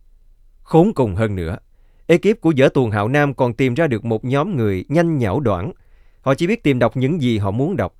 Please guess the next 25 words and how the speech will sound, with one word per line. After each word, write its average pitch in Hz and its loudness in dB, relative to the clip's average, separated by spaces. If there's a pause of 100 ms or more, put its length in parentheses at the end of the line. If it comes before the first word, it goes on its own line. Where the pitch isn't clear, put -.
(260)
tin 185 4
những 147 0
gì 117 0
họ 92 -4
muốn 113 -4
tin. 95 -6 (640)
Những 156 2
con 190 4
người 139 4
này 120 2
mất 135 2
tri 156 2
giác 170 0
đến 175 0
mức 233 2
họ 113 0
tin 170 0
vào 101 0
một 101 -4
tấm 185 0
ảnh 151 0
lan 175 2
truyền 110 0
trên 160 0
mạng, 95 -4